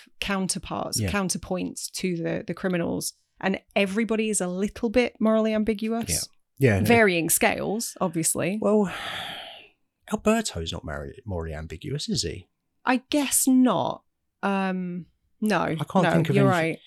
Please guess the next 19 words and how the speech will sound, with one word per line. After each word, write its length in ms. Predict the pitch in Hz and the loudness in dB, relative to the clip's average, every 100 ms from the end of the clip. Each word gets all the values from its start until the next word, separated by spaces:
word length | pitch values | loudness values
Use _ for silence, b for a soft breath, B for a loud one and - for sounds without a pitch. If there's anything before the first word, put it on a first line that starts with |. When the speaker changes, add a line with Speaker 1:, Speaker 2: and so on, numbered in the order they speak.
| b | b
Speaker 2:
He 140 | - 170 | 0 2
seems 400 | - 143 135 120 | 4 4 2 0
to 60 | |
be 140 | - 127 | 0 2
the 80 | 110 | 4
most 420 | 113 120 117 - | 4 4 2 0
altruistic 560 | 98 - 90 - 71 - _ - | -4 -6 -4 -4 -4 -10 _ -14
character. 600 | - 82 - - - 113 | -6 -6 -6 -10 -8 -4
Speaker 1:
Oh, 220 | - 247 175 | 6 6 6
of 140 | 180 | 2
the 80 | 202 | -2
four, 480 | - 226 - 117 175 | 0 0 2 -2 -6
by, 200 | - 185 | 2 4
Speaker 2:
Yeah. 140 | - 85 | 4 2
Speaker 1:
by 160 | 190 | 2
a 80 | 165 | 2
country 340 | - 196 - | -2 -4 -2
mile, 360 | 180 185 156 160 | -2 -2 -2 -4
yeah. 260 | 156 165 | -2 -2